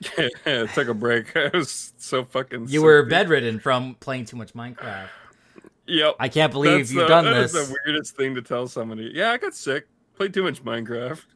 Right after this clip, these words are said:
Speaker 2: I know. In twenty twenty, like, or I guess twenty twenty-one now, you played too much Minecraft. Like, I thought we put that
Speaker 1: Yep.
Speaker 2: game behind.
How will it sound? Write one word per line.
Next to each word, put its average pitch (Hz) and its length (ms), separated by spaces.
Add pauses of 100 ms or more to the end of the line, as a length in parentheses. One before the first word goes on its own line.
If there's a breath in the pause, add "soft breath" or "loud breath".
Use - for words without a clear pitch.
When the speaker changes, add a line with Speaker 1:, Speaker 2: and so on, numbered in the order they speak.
Speaker 2:
I 110 60
know. 101 380 (100)
In 156 140
twenty 151 280
twenty, 113 480
like, 113 160
or 107 220
I 104 80
guess 113 140
twenty 113 180
twenty-one 98 340
now, 82 380
you 117 140
played 104 240
too 101 100
much 90 180
Minecraft. 92 440
Like, 98 160
I 131 80
thought 139 180
we 123 80
put 123 200
that 120 80
Speaker 1:
Yep. 131 100
Speaker 2:
game 117 80
behind. 104 420